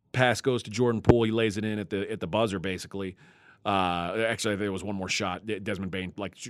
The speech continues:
tried from a million feet away. But either way, really interesting,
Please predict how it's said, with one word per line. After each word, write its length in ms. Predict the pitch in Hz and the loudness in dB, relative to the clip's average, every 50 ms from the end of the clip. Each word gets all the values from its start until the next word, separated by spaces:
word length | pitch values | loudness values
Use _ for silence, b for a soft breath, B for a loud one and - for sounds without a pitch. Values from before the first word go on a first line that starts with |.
| - 170 | -12 -8
tried 300 | - 113 95 90 85 - | -6 -6 -6 -6 -6 -8
from 280 | 92 90 90 87 90 - | -10 -10 -8 -10 -12 -10
a 60 | - 98 | -8 -6
million 320 | 98 98 92 90 87 82 | -6 -4 -4 -6 -8 -8
feet 160 | - - 87 | -8 -8 -6
away. 240 | 87 90 90 85 85 | -6 -4 -6 -6 -6
But 180 | 80 98 92 B B B B B B B B B B _ - | -8 -10 -12 B B B B B B B B B B _ 4
either 260 | 139 160 147 127 117 | 6 6 6 6 4
way, 460 | 120 127 139 135 120 104 95 90 87 _ _ _ _ _ _ _ _ _ _ _ _ _ _ _ _ _ _ _ _ - - - _ _ _ _ _ _ _ _ _ | 6 4 4 4 2 0 -2 -8 -12 _ _ _ _ _ _ _ _ _ _ _ _ _ _ _ _ _ _ _ _ -20 -20 -20 _ _ _ _ _ _ _ _ _
really 540 | 214 165 156 170 190 214 226 226 214 202 180 | -2 2 4 4 6 8 8 8 8 6 4
interesting, 1040 | 165 160 180 190 196 - 170 175 151 - - 165 160 156 151 147 143 143 139 139 | 4 2 0 0 0 2 4 4 4 6 6 6 8 8 6 4 2 0 -2 -4